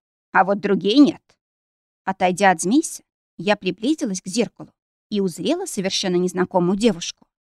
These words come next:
Следом подошел лорд и положил руки мне на плечи.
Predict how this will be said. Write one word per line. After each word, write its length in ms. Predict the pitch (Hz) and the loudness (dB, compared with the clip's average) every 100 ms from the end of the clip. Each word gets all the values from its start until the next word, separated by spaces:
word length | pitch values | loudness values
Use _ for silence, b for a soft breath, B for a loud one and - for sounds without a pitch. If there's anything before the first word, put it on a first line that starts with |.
| _ _ _ | _ _ _
Следом 500 | - - 185 440 277 | -18 -10 -4 0 0
подошел 460 | 190 175 165 - 330 | -2 -4 -4 -2 0
лорд 260 | 302 - _ _ _ _ | 0 -2 _ _ _ _
и 80 | 208 | -6
положил 480 | - 196 190 190 175 | 0 2 2 0 -6
руки 280 | 170 - 370 | -6 0 6
мне 180 | 254 | 8
на 120 | 165 170 | 6 2
плечи. 500 | 208 175 - - | -2 -4 -6 -8